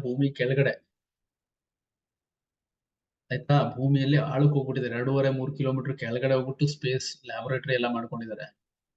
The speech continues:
ಆಯ್ತಾ? So ಚೀನಾ ಭೂಮಿಯ ಮೇಲೆ ಅತ್ಯಂತ ಆಳವಾದ ಪ್ರಯೋಗಾಲಯ, ಅಂದ್ರೆ ಭೂಮಿ ಕೊರೆದು ಮಾಡಿರೋಂಥದ್ದು. Very important, ಕೇಳ್ಬಹುದು. ಇನ್ನ ವೈದ್ಯಕೀಯ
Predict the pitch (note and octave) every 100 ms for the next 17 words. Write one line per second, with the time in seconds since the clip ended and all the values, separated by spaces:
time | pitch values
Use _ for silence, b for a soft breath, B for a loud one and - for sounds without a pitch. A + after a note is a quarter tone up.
0 | - C#3 B2+ C#3+ - - B2 A#2 - B2+
1 | C3+ F#3+ G#3+ D3 B2 C3 B2+ A#2+ A#2+ D3
2 | A#3 - _ _ _ _ _ _ - C#3+
3 | - - D3 C#3 B2 B2 B2 A#2+ D#3+ G3+
4 | - - A2 A2+ A2 A2 B2+ C3+ A#2 C3
5 | C3+ B2+ B2 C3 A#2+ A#2 A2+ - - -
6 | A#2+ A#2 A2+ A2 G#2 - - - A#2+ -
7 | A2 - _ _ _ _ _ _ _ _
8 | _ _ - C3+ B2 B2+ C3+ D3 D3+ D3